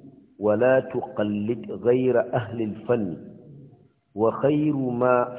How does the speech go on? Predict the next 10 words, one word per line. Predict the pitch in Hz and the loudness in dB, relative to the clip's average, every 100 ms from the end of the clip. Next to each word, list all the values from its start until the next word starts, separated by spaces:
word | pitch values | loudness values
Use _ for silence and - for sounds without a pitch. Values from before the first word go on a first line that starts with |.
| - | -6
فسرته | 110 - - 147 147 147 139 123 107 127 123 120 | -6 -6 -2 0 0 0 2 2 0 -2 -2 -4
بالوارد، | 113 110 110 131 139 135 120 101 127 127 - - - - - _ _ _ - | -4 -2 4 6 6 6 2 -2 -2 -4 -6 -18 -20 -20 -20 _ _ _ -2
كالدخ | 120 107 104 143 151 - - 127 110 | 0 0 -2 0 2 0 -4 -4 -2
بالدخان | 135 131 - - 123 117 - 139 139 139 | -2 -4 -10 -4 -2 -2 2 4 6 4
لابن | 120 101 131 - 127 120 107 | 2 -2 -4 -4 -6 -4 -4
صائد. | - 139 143 139 113 107 135 139 - - - - - _ _ - - _ _ - | 0 4 4 4 -2 -4 -4 -4 -8 -16 -20 -20 -20 _ _ -20 -20 _ _ -2
كذاك | 120 110 139 147 147 147 | 0 4 8 8 8 4
عند | 131 - 139 143 139 | 2 2 2 0 2
الترمذي | 120 - - - 151 147 143 120 98 104 104 | 2 0 -6 -2 0 2 2 0 -2 -4 -4
والحاكم، | 98 110 107 98 - 123 147 143 143 185 | 0 0 0 -2 -2 2 4 4 2 2